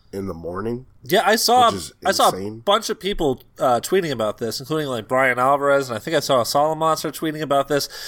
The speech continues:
Speaker 2: The Uber, Lyft, and public transportation situation was a nightmare.
Speaker 1: Yeah, I mean, you gotta figure eighty thousand people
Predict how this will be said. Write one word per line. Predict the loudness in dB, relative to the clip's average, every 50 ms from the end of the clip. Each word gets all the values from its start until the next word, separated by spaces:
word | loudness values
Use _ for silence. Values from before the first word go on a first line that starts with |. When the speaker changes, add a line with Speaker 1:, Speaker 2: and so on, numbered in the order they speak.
| -14 -16 -8 -4
Speaker 2:
The | -2 -2 0 -2 -2 -6 -6 -4
Uber, | 0 0 2 2 4 4 4 4
Lyft, | 4 2 2 0 0 -2 -6 -12 -10 -8 -4
and | -4 -4 -4 -4 -4
public | -2 -2 0 0 0 -2 -6 -8
transportation | -6 -4 -2 -2 -2 -4 -6 -6 -6 -4 -4 -4 -4 -4 -6 -6
situation | -6 -6 -4 -2 -2 0 0 0 0 0 -2 -6 -6 -8 -10 -10 -4
was | 0 0 2 0 0 -2 -2
a | -2 -2 0
nightmare. | -2 -2 -2 -2 -2 -2 -4 -8 -14 -14 -12 -12 -12 -14 -16 -20 _ _ _ _ _ _ _ _ _ _ _ _ _ -20 -20 -20 -20 -20 -20 _ _ _ _ _ _
Speaker 1:
Yeah, | -16 -12 -10 -8 -8 -6 -6 -6 -6 -6 -6 -6
I | -4
mean, | -2 -2 0
you | 0 0
gotta | 0 -2 -2 -4
figure | -6 -4 -4 -4 -4 -4 -8 -8
eighty | -6 -6 -4 -4 -4 -6
thousand | -6 -8 -8 -4 -2 0 0 0 0 -2 -4 -8 -10 -10 -8
people | -8 -6 -6 -6 -4 -4 -4 -4 -4 -8 -10